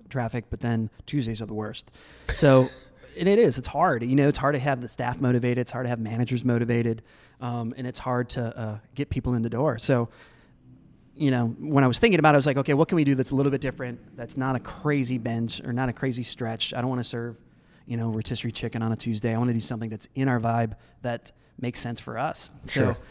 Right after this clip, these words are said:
Speaker 1: I started doing research on Detroit-style pizzas. Um, and if you're familiar with it at all, there's a huge history in Detroit with the auto industry, with, you know, the story of Detroit pizzas that, uh, someone brought home a piece,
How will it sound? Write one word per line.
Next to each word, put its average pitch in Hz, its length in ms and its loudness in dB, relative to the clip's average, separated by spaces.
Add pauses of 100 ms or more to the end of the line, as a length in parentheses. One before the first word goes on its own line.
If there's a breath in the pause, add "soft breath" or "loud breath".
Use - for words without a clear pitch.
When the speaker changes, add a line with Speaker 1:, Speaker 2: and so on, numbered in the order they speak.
(100)
Speaker 1:
I 135 40 -6
started 143 280 0
doing 131 180 2
research 123 380 0
on 120 60 0
Detroit-style 113 640 -6
pizzas. - 560 -10 (600 soft breath)
Um, 120 280 2
and 131 100 0
if 127 140 0
you're 131 320 2
familiar 175 420 8
with 127 140 6
it 123 60 2
at 123 100 2
all, 120 100 2
there's 123 220 4
a - 20 -6
huge 165 320 0
history 139 260 4
in 127 60 6
Detroit 120 460 2
with 131 180 -2
the 123 80 0
auto 117 240 2
industry, 117 480 0
with, 113 220 -2 (320 loud breath)
you 120 100 -2
know, 113 60 0
the 110 80 -4
story 135 340 6
of 120 320 4
Detroit 127 300 2
pizzas 123 320 0
that, 117 260 2 (220)
uh, 120 180 0
someone 127 640 4
brought 117 260 0
home 127 440 4 (340 soft breath)
a 110 180 -2 (140)
piece, - 320 -2